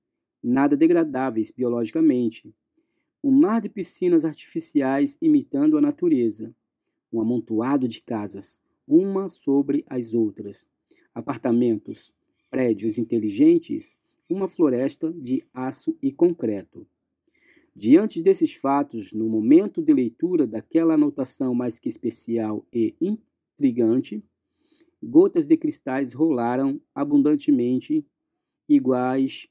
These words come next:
flocos de neve pelo seu rosto, como se fosse a última pétala dando adeus à sua flor. Convocou, pedindo educadamente, a todos os seres da Terra Encantada, que transportassem um pouco daquela magia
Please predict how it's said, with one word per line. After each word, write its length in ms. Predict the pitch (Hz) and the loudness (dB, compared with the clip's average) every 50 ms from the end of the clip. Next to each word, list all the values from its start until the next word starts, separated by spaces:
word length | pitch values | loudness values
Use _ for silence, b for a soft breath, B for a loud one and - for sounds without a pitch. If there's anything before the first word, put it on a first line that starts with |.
| _ _ | _ _
flocos 420 | _ - 139 131 131 - 143 123 | _ -2 -2 -2 -2 -2 -2 0
de 80 | 123 139 | 0 2
neve 380 | 131 117 120 127 127 117 123 | 2 2 2 0 0 -2 -4
pelo 240 | 123 - 131 117 113 | -4 -2 -2 -2 -2
seu 260 | - - - 165 175 | 0 2 2 2 2
rosto, 420 | 160 131 120 113 110 - _ - 110 - _ _ _ _ _ _ _ _ _ _ | 2 0 0 -2 -2 -6 _ -20 -20 -20 _ _ _ _ _ _ _ _ _ _
como 220 | - 190 202 202 | -6 -6 -6 -4
se 120 | - 233 | -4 -4
fosse 300 | - - 196 202 - - | 0 2 2 2 2 4
a 40 | 165 | 4
última 300 | 156 185 - - 196 180 | 4 4 2 0 -4 -4
pétala 520 | 170 - _ 131 143 - - - 107 107 98 | -4 -4 _ -4 -4 -2 -2 -4 -6 -6 -6
dando 280 | 101 117 127 127 139 | -6 -6 -6 -4 -4
adeus 380 | 127 117 107 110 135 151 151 151 | -4 -6 -2 2 2 4 4 2
à 60 | 147 | 0
sua 240 | - - 196 185 170 | -2 -4 -8 -8 -6
flor. 340 | - - 135 127 127 - _ _ _ _ _ _ _ _ _ _ _ _ _ _ _ _ _ _ _ | -4 -2 0 0 -2 -4 _ _ _ _ _ _ _ _ _ _ _ _ _ _ _ _ _ _ _
Convocou, 640 | - 190 196 170 190 175 175 - 156 160 160 131 117 - _ _ _ _ _ _ | -2 0 2 2 2 0 2 6 6 8 8 6 4 -2 _ _ _ _ _ _
pedindo 580 | - 113 107 110 120 139 143 127 107 101 107 - _ | -6 -6 -6 -4 -2 0 0 0 -2 -4 -10 -12 _
educadamente, 880 | - 139 139 139 135 - 135 127 131 131 117 110 104 101 101 - - - _ _ _ _ _ _ _ _ - | -6 -6 -6 -6 -8 -10 -8 -6 -4 -2 -2 -2 -2 -2 -4 -8 -14 -20 _ _ _ _ _ _ _ _ -12
a 100 | - - | -12 -6
todos 340 | - - 180 190 175 170 | 0 2 2 2 2 0
os 120 | 185 175 170 | -2 -4 0
seres 320 | - - 156 151 147 135 | 4 6 6 6 6 4
da 100 | 131 131 | 2 -2
Terra 260 | 120 - 135 131 147 | -4 -4 -4 -2 0
Encantada, 640 | 175 175 165 190 190 160 - 131 123 117 101 113 117 - _ _ _ _ _ _ _ _ _ _ _ _ | 0 0 0 -2 -4 -4 -4 -4 -4 -4 -6 -8 -12 -16 _ _ _ _ _ _ _ _ _ _ _ _
que 140 | - 139 | 0 0
transportassem 960 | 135 - 170 196 190 - - 165 139 - _ 135 127 131 143 - - - - - | 2 2 0 0 0 -2 -4 -6 -6 -6 _ -4 -2 -2 -2 -2 -4 -6 -6 0
um 140 | 165 156 151 | 2 2 2
pouco 520 | - _ - 156 165 165 147 139 - 120 | 2 _ 2 4 6 6 4 2 -2 -10
daquela 400 | 117 117 113 - - 131 127 139 | -12 -10 -10 -10 -10 -8 -6 -2
magia 640 | 147 160 165 165 123 107 127 156 165 170 170 175 170 | 0 2 2 2 2 2 2 4 4 4 4 2 0